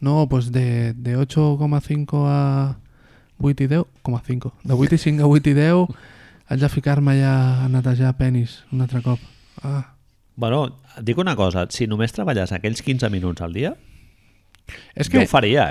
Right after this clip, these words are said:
Speaker 2: eh?
Speaker 1: Sí, però
Speaker 2: No?
Speaker 1: quin és, quin
Speaker 2: Igual
Speaker 1: és el
Speaker 2: netejar
Speaker 1: problema?
Speaker 2: les dues coses.
Speaker 1: Bien.
Speaker 2: Home,
Speaker 1: I
Speaker 2: quinze minutets, ja dius.
Speaker 1: tu tens un sou,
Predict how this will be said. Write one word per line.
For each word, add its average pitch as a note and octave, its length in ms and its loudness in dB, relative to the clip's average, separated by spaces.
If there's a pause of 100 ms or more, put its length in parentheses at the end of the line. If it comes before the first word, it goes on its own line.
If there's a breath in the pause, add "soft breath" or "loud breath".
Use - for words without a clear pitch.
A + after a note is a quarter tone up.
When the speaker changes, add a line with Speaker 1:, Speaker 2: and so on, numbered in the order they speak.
(120)
Speaker 2:
eh? C#4+ 60 -6 (640 soft breath)
Speaker 1:
Sí, A2+ 440 -6 (380 soft breath)
però A#2 200 -4
Speaker 2:
No? G2 100 -4
Speaker 1:
quin B2+ 200 2
és, - 60 -14
quin G#2 160 -4
Speaker 2:
Igual G2+ 180 2
Speaker 1:
és A2 60 2
el A2 80 0
Speaker 2:
netejar A2+ 220 4
Speaker 1:
problema? G2+ 160 2
Speaker 2:
les F#2+ 100 -2
dues F#2+ 220 -4
coses. C3+ 480 -8
Speaker 1:
Bien. A#2+ 540 -8 (220)
Speaker 2:
Home, D3 140 -2
Speaker 1:
I C3+ 40 0
Speaker 2:
quinze F2+ 220 -6
minutets, E2+ 420 -8
ja D#2+ 120 -12
dius. E2 180 -12
Speaker 1:
tu - 100 -4
tens C3 220 -2
un C#3+ 100 -2
sou, C#3 140 2